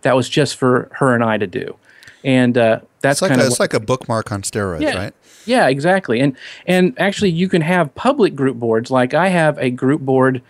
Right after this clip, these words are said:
Speaker 1: that I share with, it's just Peg Fitzpatrick and I. We have <laughs> one that's just about bacon. All
Speaker 2: Really?
Speaker 1: this, yeah, it's ba-, it's an awesome board, by the way. And so we pin to that, and it's just Peg and I. And you can invite a ton of people to come pin to secret board, I mean, to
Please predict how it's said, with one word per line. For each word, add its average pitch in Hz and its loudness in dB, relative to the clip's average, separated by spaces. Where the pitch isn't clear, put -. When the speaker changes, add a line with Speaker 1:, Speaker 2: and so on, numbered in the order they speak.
Speaker 1:
that 131 0
I 123 2
share 131 0
with, 123 0
it's 127 -4
just - -4
Peg 147 -2
Fitzpatrick 151 -2
and 120 2
I. 117 2
We 123 2
have 135 0
<laughs> 139 -6
one 151 4
that's 131 0
just - -4
about 127 -2
bacon. 117 -4
All 135 2
Speaker 2:
Really? 160 4
Speaker 1:
this, 151 -4
yeah, 147 0
it's 151 -2
ba-, 139 -2
it's 143 -4
an 131 -2
awesome 127 -2
board, 104 -4
by - -8
the - -8
way. - -6
And 139 2
so 143 4
we 135 0
pin 156 -2
to 135 -2
that, 127 0
and 131 2
it's 127 -6
just - -4
Peg 170 0
and 123 2
I. 104 0
And 123 4
you 202 4
can 196 2
invite 135 2
a 131 -2
ton 156 -2
of 143 -2
people 151 -2
to 151 -2
come 143 0
pin 143 2
to 139 -4
secret 135 -2
board, 135 0
I 147 2
mean, 139 4
to 135 2